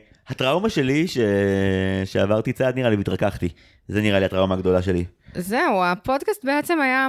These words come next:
Speaker 2: מסע לגילוי הלב של זיו.
Speaker 1: הוא היה שם כבר בהתחלה, אני חושב.
Speaker 2: האמת שזה נכון.
Speaker 1: לא, אבל נראה לי שבהתחלה אמרנו, "זה, זה יהיה כיף לאנשים לעשות ריוויזית למשהו שהם גדלו עליו, דרך העיניים של מישהו שבאמת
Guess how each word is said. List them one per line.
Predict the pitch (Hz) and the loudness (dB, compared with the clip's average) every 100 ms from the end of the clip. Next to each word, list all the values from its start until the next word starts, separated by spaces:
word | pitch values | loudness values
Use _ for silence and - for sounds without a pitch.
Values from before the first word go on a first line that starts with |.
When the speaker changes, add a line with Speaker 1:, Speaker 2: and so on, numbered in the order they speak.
| 262 | -2
Speaker 2:
מסע | - 240 247 | -2 -2 -2
לגילוי | 254 240 233 233 | 0 0 0 0
הלב | 240 226 208 202 202 | 0 2 0 0 -2
של | 208 214 | -2 -2
זיו. | 190 190 160 156 - _ _ _ _ _ _ | 0 0 0 -4 -16 _ _ _ _ _ _
Speaker 1:
הוא | 160 196 | -2 0
היה | 302 | 2
שם | 381 | 0
כבר | 330 320 | 0 0
בהתחלה, | 226 202 202 190 185 | 0 0 0 2 2
אני | 170 | 0
חושב. | 131 160 - 196 | -2 -2 0 0
Speaker 2:
האמת | 156 180 190 | 0 -2 -2
שזה | 208 180 | -2 0
נכון. | 165 - 147 143 | -2 0 0 0
Speaker 1:
לא, | 147 139 104 | 2 0 0
אבל | 110 113 | 0 0
נראה | 110 120 | 2 0
לי | |
שבהתחלה | 143 113 113 | 0 0 0
אמרנו, | 110 107 110 | 0 0 0
"זה, | 95 92 90 90 - - | 0 0 0 -2 -6 -4
זה | 104 | -2
יהיה | 120 | 0
כיף | 120 117 | 0 0
לאנשים | 110 98 104 110 107 | 0 0 -2 -2 0
לעשות | 95 107 | -2 -2
ריוויזית | 98 101 98 95 107 | 0 0 -2 -6 -6
למשהו | 92 95 101 | -2 -2 -2
שהם | 95 92 | -2 0
גדלו | 92 92 123 | 0 0 0
עליו, | 160 165 156 156 - _ _ | 2 0 0 -6 -14 _ _
דרך | 120 127 127 | -2 0 2
העיניים | 120 123 | 2 2
של | 120 | 2
מישהו | 117 117 | -2 0
שבאמת | 104 110 | 0 0